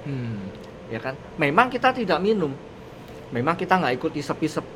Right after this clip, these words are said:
Speaker 2: yang tadi, apa namanya, rasa buah, rasa buah itu tadi kan.
Speaker 1: Iya.
Speaker 2: Memang kita tidak melakukannya. Tetapi ketika kita memegang itu, secara tidak langsung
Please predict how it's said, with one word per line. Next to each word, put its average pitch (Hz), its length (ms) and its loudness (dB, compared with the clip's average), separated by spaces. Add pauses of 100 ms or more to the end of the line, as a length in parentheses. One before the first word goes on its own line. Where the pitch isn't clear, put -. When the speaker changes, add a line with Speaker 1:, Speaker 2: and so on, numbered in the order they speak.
(360)
Speaker 2:
yang 131 260 -4
tadi, 131 280 0
apa 143 180 4
namanya, 156 320 -2
rasa 123 200 -2
buah, 120 300 0
rasa 123 200 -2
buah 123 240 2
itu 120 140 -4
tadi 120 260 -2
kan. 175 200 0
Speaker 1:
Iya. 117 240 -2 (180)
Speaker 2:
Memang 185 200 4
kita 302 240 0
tidak 202 240 2
melakukannya. 156 600 2 (540)
Tetapi 185 600 4
ketika 190 380 4
kita 226 340 6
memegang 165 480 2
itu, 233 340 -2
secara 175 480 0
tidak 147 300 0
langsung 131 340 -4